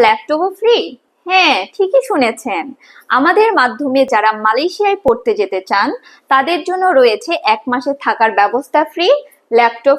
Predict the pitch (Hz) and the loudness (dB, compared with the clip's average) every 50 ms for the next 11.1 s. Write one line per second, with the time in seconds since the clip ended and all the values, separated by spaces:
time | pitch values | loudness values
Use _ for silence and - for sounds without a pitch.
0 | - - 349 359 480 587 - - - _ _ _ 262 294 349 415 466 466 - 453 | -2 -4 -2 0 0 0 0 -4 -12 _ _ _ -2 -2 0 -2 -2 -2 0 -2
1 | - - 254 254 269 - - - 349 320 453 453 440 427 381 - - - 220 - | 0 2 2 2 2 0 -2 -6 -4 -2 -2 -2 0 -2 -2 -4 -4 -6 -6 -6
2 | - - _ _ - _ - 247 277 - - 392 403 392 381 381 381 381 370 381 | -6 -10 _ _ -18 _ -4 -4 -4 -2 -2 0 0 0 0 2 2 2 2 2
3 | 381 302 294 - - - - 330 370 381 370 226 196 185 190 226 349 480 - _ | 2 0 0 -2 -2 0 0 0 0 2 2 0 0 0 0 -2 -6 -6 -10 _
4 | _ _ _ - - 392 - - 339 359 381 415 466 415 415 415 392 381 427 427 | _ _ _ -4 -2 0 0 0 0 -2 0 2 2 2 2 0 -2 -2 -2 -2
5 | - 440 427 - - 330 330 294 302 330 349 349 - 381 381 381 494 440 403 415 | -2 -4 -6 -4 -2 0 0 0 -2 -4 -8 -8 -8 -6 -2 -2 0 0 2 2
6 | 330 285 269 262 403 320 - 160 302 - _ _ - 240 262 269 285 320 392 427 | 2 0 0 -2 -4 -8 -6 -8 -8 -8 _ _ -2 0 0 2 2 2 2 2
7 | 427 - 302 262 208 208 190 - - - 214 202 208 247 349 440 - _ _ _ | 0 -2 -2 -2 -2 -4 -6 -8 -8 -10 -4 -2 0 0 0 -2 -6 _ _ _
8 | - - 320 294 370 370 453 427 - 339 294 294 302 311 330 330 339 349 370 370 | -6 -2 0 2 4 4 4 2 2 2 2 0 0 -2 -2 -2 0 0 -2 -2
9 | - 320 285 262 202 - 208 202 - - 285 294 240 220 - 247 254 262 277 311 | -2 -2 -2 0 0 -2 -4 -6 -4 -2 0 0 0 0 0 0 2 2 2 0
10 | 320 311 381 381 - 415 403 392 - - 240 240 233 233 247 254 254 247 247 233 | 2 0 -2 -2 -2 0 0 0 0 -2 -2 -2 0 0 0 2 2 0 -2 -4
11 | 226 233 | -6 -8